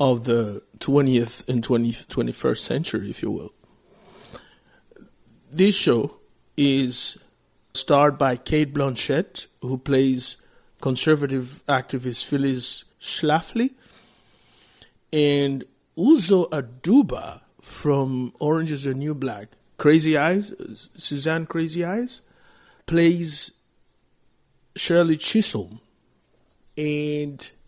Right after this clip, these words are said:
she is absolutely fantastic on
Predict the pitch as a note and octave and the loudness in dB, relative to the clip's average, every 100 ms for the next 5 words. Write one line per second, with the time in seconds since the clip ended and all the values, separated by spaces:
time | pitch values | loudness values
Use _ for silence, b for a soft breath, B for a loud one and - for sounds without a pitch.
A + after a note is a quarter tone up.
0 | _ _ - - - E3+ F3 F3+ - - | _ _ -12 -6 -2 0 0 0 -4 -4
1 | C3+ C3 C3 C3 - _ _ _ - D3+ | 0 0 -2 -6 -10 _ _ _ -2 0
2 | D3 C#3+ - D#3 C#3+ B2+ C3 C3 - B2 | 0 -2 -2 2 2 4 2 0 -2 -4
3 | - A2+ - B2 - - - - - | -4 -10 -8 -10 -4 -4 -4 -8 -10